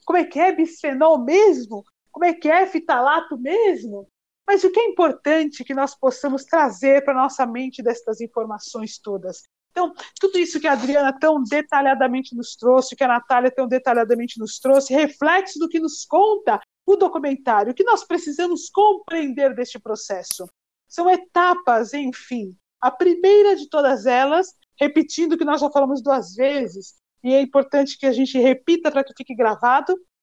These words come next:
é que a forma como nós vivemos, a nossa rotina, o nosso cotidiano, a forma como nós consumimos, reflete diretamente na poluição das águas, na poluição do mar.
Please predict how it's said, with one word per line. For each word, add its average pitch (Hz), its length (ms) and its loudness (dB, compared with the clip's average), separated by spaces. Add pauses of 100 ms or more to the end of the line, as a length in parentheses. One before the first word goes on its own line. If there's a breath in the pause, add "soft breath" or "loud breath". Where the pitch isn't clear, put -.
(180)
é 262 100 2
que 285 100 0
a 277 120 4
forma 392 720 2
como 349 220 -6
nós 330 260 -6
vivemos, 240 480 -4
a 247 80 -4
nossa 277 240 -6
rotina, 240 460 -6
o - 20 -8
nosso 277 260 -6
cotidiano, 240 560 -6
a 220 80 -4
forma 220 360 -6
como 214 200 -10
nós 202 240 -12
consumimos, 294 1080 -2 (500)
reflete 302 640 0
diretamente 320 840 0
na 311 100 -6
poluição 262 500 -6
das 247 260 -6
águas, 233 420 -4
na 247 80 -12
poluição 226 520 -10
do 226 120 -12
mar. 202 200 -20